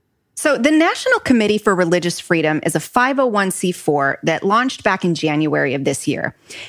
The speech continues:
Its purpose is to support political candidates and legislation that promotes religious liberty.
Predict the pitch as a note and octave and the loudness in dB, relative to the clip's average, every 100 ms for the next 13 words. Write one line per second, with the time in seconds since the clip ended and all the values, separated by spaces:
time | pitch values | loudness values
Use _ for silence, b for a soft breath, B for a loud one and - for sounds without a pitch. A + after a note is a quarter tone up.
0 | - G#3+ - G4+ G4+ A#3 - F#3 F3+ - | -2 -2 -2 0 0 0 0 -2 0 -2
1 | - - G3 - E3+ E3+ E3 D#3+ - E3 | -2 0 0 0 0 2 0 -4 0 2
2 | E3 D#3+ D#3+ D#3 D3+ D3 D3+ D#3 E3+ D#3 | 2 2 0 2 2 2 0 0 0 0
3 | - D#3 D3 - E3+ D#3 D#3 - D3+ D3+ | 0 0 0 0 0 0 0 -2 -2 -2
4 | D3+ - A#3 F#3+ B2+ F#2+ | -2 0 2 2 2 -2